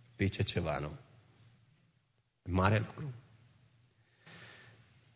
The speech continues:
Asta e o inimă consacrată lui Isus. Vii cu anticipare. Știi de ce mergi la casa Domnului. „Mă duc să mă închin. Nu mă duc să văd ce mai cântă worship team.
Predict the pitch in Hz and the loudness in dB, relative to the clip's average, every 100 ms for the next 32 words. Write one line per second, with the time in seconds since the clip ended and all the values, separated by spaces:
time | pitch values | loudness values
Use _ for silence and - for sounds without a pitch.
0 | _ _ - 196 202 185 170 165 139 131 | _ _ 6 8 10 12 12 12 12 10
1 | 131 117 123 127 123 107 110 - - - | 10 10 10 10 10 8 6 0 -8 -14
2 | - - - - - - _ _ _ _ | -20 -20 -20 -20 -20 -20 _ _ _ _
3 | 120 113 104 104 87 - - - - - | 8 10 8 4 0 -2 -4 -4 -8 -12
4 | - 101 127 139 127 113 104 101 - 95 | -10 6 8 10 10 10 6 4 8 8
5 | 87 78 78 - - - - - - - | 8 4 -2 -8 -18 -20 -20 -20 -20 -20
6 | - - - _ - - 160 131 113 107 | -20 -20 -20 _ -4 8 10 12 12 8
7 | 92 87 98 92 101 98 95 87 80 85 | 8 4 4 4 4 2 0 0 -4 -8
8 | - - 117 113 120 120 - - - 107 | -16 -10 2 8 8 8 2 -8 2 6
9 | 98 95 104 90 85 135 156 151 127 - | 6 6 4 2 2 4 6 8 6 6
10 | 113 117 92 - 135 120 104 - 110 104 | 8 8 6 4 8 10 8 8 6 6
11 | 107 107 - 101 120 95 85 | 6 4 2 -2 0 2 0